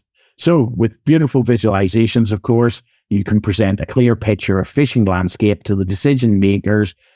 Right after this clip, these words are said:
and maybe squeeze a few dollars from their deathly gripped hands. <laughs> Okay, so there is, however, more than just analysis. There is also pro-, proactive defense with Python, this sort of cool stuff.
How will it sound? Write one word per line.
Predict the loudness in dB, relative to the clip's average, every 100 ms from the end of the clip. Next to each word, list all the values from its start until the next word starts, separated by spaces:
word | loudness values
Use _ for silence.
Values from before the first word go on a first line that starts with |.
| -4
and | 2 2 4
maybe | 4 4 2 2 0
squeeze | -2 -2 0 0 0
a | -2
few | 0 -2 -2 -4
dollars | -2 0 2 2 2 0
from | -2 -2 2
their | 2 0 -4 -4
deathly | -2 -2 -2 -2 -2
gripped | -2 0 -2 _ _
hands. | -6 -2 0 -2 -4 -10
<laughs> | _ _ _ _ -2 0 0 -2 -2 -2 -4 -4 -2 -2 -6 _ _ _ _ _ -4
Okay, | -2 0 -2 -2 _ _ _ _ -6
so | 0 0 0 -6 -2
there | 0
is, | 2 0
however, | 0 2 2 2
more | 2 2
than | 0
just | -2 -2 -2
analysis. | -2 -2 -2 -4 -2 -2 -4 _ -4
There | 0
is | 2
also | 0 0 -2 -2
pro-, | -2 -2 -2 -4 -10
proactive | -4 -2 -2 -2 -4 -2
defense | -4 -2 -4 -4 -4
with | -6 -2
Python, | -4 -2 -2 0
this | 0
sort | -2 -4 -4
of | -6
cool | -10 -14
stuff. | -10 -8 -8